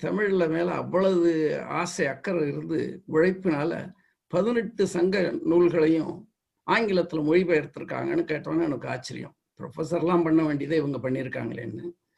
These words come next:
So அந்த ஒரு செட்டு புஸ்தகத்தை அப்படியே வாங்கிட்டேன். ஆ, நூத்தம்பது டாலரோ என்னமோ தான். வந்து ஒன்றரை, ரெண்டு மாசம் புஸ்தகம் வந்து சேரல எனக்கு. எனக்கு இது என்னடா சந்தேகம், எல்லாம் எல்லார்ட்டையும் நம்ம ஊர் பிசினஸ் இப்படிதான் இருக்கேன்னு சொல்லிட்டு அவங்கள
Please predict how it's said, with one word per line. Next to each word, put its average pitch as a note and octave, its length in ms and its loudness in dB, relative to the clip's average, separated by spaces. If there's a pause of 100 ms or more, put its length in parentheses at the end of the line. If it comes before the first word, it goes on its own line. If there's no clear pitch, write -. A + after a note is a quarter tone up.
(360)
So A#3+ 260 -2
அந்த F#3+ 200 2
ஒரு E3+ 240 2
செட்டு F3 240 -2
புஸ்தகத்தை D#3+ 460 0
அப்படியே C#3+ 220 0
வாங்கிட்டேன். C#3+ 600 -4 (600)
ஆ, F#3 760 0 (300)
நூத்தம்பது D3+ 420 0
டாலரோ C3+ 340 -2
என்னமோ A#2+ 340 -4
தான். - 320 -16 (520)
வந்து A#3 460 -4
ஒன்றரை, F3+ 400 2
ரெண்டு F3 220 2
மாசம் E3+ 300 -2
புஸ்தகம் D3+ 340 -4
வந்து C#3 260 -2
சேரல C3 280 -4
எனக்கு. - 440 -12 (440)
எனக்கு D4+ 300 -6
இது E3+ 80 0
என்னடா F#3 280 2
சந்தேகம், D#3 560 2
எல்லாம் D3 920 -6 (800)
எல்லார்ட்டையும் C#3 540 0
நம்ம C3+ 240 0
ஊர் D3 180 0
பிசினஸ் C#3+ 400 -4
இப்படிதான் C3 520 -4
இருக்கேன்னு C3 200 -8
சொல்லிட்டு B2+ 400 -8
அவங்கள B2+ 320 -6